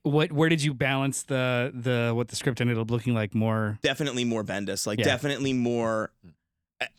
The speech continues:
Speaker 2: And I am not saying I am ready for this in any way, shape, or form, but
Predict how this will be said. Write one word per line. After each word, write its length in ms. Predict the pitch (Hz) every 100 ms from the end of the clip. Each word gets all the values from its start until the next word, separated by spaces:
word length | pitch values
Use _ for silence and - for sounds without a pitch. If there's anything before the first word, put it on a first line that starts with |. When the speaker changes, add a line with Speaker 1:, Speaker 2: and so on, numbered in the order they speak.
| _ _ _ _ _ -
Speaker 2:
And 240 | 113 104
I 200 | 98 110
am 380 | 110 98 101 110
not 320 | 117 113 110
saying 520 | - 113 107 107 104 95
I 220 | 98 98
am 280 | 101 95 98
ready 280 | 101 110 113
for 160 | - 110
this 240 | 107 104
in 80 | 110
any 280 | 113 113 123
way, 220 | 127 120
shape, 340 | 120 - 113 110
or 120 | 110
form, 440 | - 113 107 101 - _ _
but 400 | 139 127 117 -